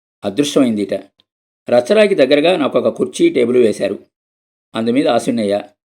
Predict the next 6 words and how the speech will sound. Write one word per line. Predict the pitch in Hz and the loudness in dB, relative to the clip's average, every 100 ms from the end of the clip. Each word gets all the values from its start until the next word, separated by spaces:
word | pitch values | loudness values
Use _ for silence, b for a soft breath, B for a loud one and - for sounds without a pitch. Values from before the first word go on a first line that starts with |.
| _ _ - | _ _ -12
అంతా | 135 180 123 120 | -4 2 2 2
సభలోంచి | 117 127 170 170 165 | 2 2 2 2 0
లేచి | 127 151 | 2 2
ఒక | 117 | 0
యువకుడు | 110 131 139 | 0 0 -4
ముందుకొచ్చి | 113 - 147 269 339 | -4 -4 -4 -2 -6